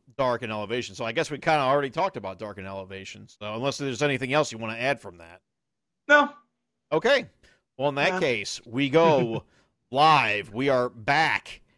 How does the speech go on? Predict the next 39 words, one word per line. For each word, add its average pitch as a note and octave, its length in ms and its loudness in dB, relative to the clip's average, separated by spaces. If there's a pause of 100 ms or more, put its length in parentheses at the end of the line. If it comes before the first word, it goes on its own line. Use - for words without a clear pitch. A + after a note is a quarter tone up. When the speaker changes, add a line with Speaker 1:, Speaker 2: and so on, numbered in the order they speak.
Speaker 1:
after C#3+ 300 0
a C3 40 4
month C#3+ 300 0
away B2 640 2 (540)
at C3+ 120 -2
Daly's C3 360 0
Place G#2 260 -8
in G2+ 60 -14
Jacksonville, A2+ 480 -4
Florida A#2 420 -6
for - 240 -16
episode A2+ 460 -10
eighty-six A2+ 680 -6
of G2+ 320 -14
A B2+ 80 -8
E A2 220 -10
W G#2+ 360 -10
Dynamite. G#2+ 540 -8
Your A2 300 -6
hosts, A#2 420 -8 (400)
Jim A2+ 240 -6
Ross, A2 260 -6
Tony A2 180 -8
Schiavone, G#2+ 480 -8
and B2 160 -6
Excalibur. A2+ 480 -6
We A2+ 140 -8
go A#2 160 -2
right A#2+ 300 -4
into A#2 320 -10
our G2+ 80 -8
first - 360 -12
match A2+ 280 -8
of G#2+ 60 -20
the G#2+ 220 -14
evening, G#2 380 -8
and G2 100 -10
it G#2+ 60 -8
is A#2+ 320 -2